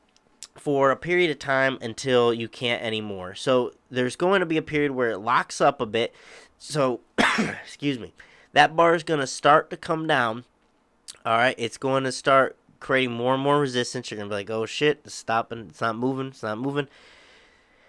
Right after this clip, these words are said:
When it hits that period, you have to have a little bit more patience to continue to spread through it, 'cause that material will give for you.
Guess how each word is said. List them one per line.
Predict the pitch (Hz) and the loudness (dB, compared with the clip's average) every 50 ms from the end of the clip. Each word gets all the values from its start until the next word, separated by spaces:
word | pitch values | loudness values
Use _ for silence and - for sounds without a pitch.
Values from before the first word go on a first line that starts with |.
| _ _ _ | _ _ _
When | - 120 123 123 127 | -2 0 0 0 -2
it | 127 - | -4 -4
hits | 135 156 139 - - | -6 -6 -6 -4 -2
that | 180 180 185 185 - | 0 0 0 0 -2
period, | - 160 139 123 110 104 | -2 -2 0 0 -2 0
you | 113 113 | 0 0
have | 113 113 - | 0 0 0
to | 139 | 2
have | 131 127 127 | 2 2 2
a | 139 | 2
little | 143 147 156 160 | 2 0 0 2
bit | 160 202 202 - | 2 0 0 2
more | 208 214 202 175 | 4 4 4 4
patience | 131 - 135 117 101 101 - - 101 90 - - - - _ | 2 0 -4 -6 -4 -6 -8 -10 -10 -12 -14 -18 -20 -18 _
to | - - 110 | -12 -12 -8
continue | - 120 101 - - 127 117 117 113 101 | -8 -10 -10 -6 -6 -6 -4 -4 -6 -6
to | - 110 | -8 -8
spread | 98 - - - - 110 101 98 92 - | -8 -10 -8 -4 -2 -2 -2 -2 -4 -8
through | - 101 92 87 | -8 -8 -8 -8
it, | 87 - | -8 -12
'cause | - - 101 | -14 -12 -8
that | 101 101 98 | -6 -6 -6
material | 85 107 - - - 127 120 117 117 117 107 | -8 -10 -12 -8 -4 -4 -2 0 0 0 0
will | 101 107 113 117 117 | 0 2 2 2 0
give | 120 123 147 156 151 135 - | 0 0 0 0 0 0 -2
for | - 110 104 95 | -6 -6 -6 -4
you. | 92 98 101 | -4 -6 -6